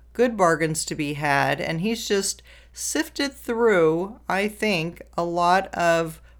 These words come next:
what's going on over there in Japan and found some real gems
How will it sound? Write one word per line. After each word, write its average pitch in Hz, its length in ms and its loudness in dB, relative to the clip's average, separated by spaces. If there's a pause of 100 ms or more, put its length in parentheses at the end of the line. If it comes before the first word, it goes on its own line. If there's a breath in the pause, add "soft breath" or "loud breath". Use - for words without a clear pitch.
(100)
what's 185 320 -4
going 180 280 0
on 233 260 4
over 160 200 2
there 151 180 2
in 147 120 -4
Japan 151 500 -2
and 185 180 -4
found 240 300 0
some 240 260 -2
real 180 360 4 (100)
gems 151 680 -2